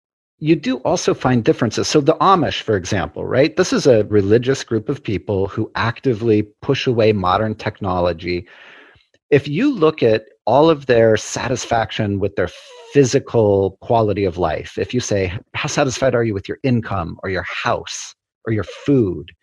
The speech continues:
they're, like, perfect because they view it as a bounty from God. And because they're so into God that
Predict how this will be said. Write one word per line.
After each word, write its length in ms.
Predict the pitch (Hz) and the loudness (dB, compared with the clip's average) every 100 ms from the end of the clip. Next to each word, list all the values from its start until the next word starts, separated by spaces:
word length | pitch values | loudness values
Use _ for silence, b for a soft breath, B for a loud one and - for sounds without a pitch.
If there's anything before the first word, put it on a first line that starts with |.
| _ _ _ _ _ _ - | _ _ _ _ _ _ -4
they're, 120 | 139 | -4
like, 200 | 117 - _ - | -4 -8 _ -20
perfect 680 | - 139 135 - - - - | -4 -2 -2 -4 -14 -14 -8
because 240 | 117 110 | -2 0
they 100 | 127 | 2
view 240 | 110 120 143 | 0 2 4
it 80 | 135 | 4
as 120 | 107 | 2
a 40 | |
bounty 440 | 85 98 104 - 107 | -2 -2 -4 -4 -6
from 260 | 95 87 | -6 -8
God. 480 | 85 80 78 85 - _ _ _ _ _ _ _ _ 123 | -6 -4 -4 -8 -14 _ _ _ _ _ _ _ _ 0
And 100 | 117 | 2
because 300 | 101 92 - | 2 0 -6
they're 120 | 90 | -8
so 200 | - 107 | -4 -2
into 200 | 98 90 | -2 -2
God 500 | 78 117 123 92 120 | -2 0 0 0 -4
that 140 | 113 | -6